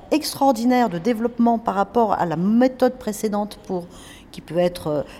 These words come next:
la clepsydre aussi, hein, euh, qu'il, euh, sort du monastère pour aller s'installer sur l'église. Et là, ce sont les horloges, euh, qu'on voit sur les beffrois, sur les clochers.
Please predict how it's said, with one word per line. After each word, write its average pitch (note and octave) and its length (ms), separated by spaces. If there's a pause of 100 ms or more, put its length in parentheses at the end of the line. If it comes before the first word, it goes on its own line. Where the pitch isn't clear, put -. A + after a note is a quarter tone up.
la - 120
clepsydre F3+ 440
aussi, D#3 260
hein, G3 120 (540)
euh, G#3 80 (120)
qu'il, A#3+ 540 (120)
euh, F3+ 180
sort C4 420
du G3+ 120
monastère G#3 680
pour G#3 240
aller G3 180
s'installer B3+ 580 (220)
sur - 340
l'église. A3+ 480 (400)
Et D#3+ 100
là, A3 180
ce C#4 80
sont G#3+ 100
les E3+ 180
horloges, A3 500
euh, F3+ 140
qu'on E3+ 180
voit G3+ 380 (380)
sur - 180
les F#3 100
beffrois, G3+ 440
sur B3 140
les G3 80
clochers. F3 460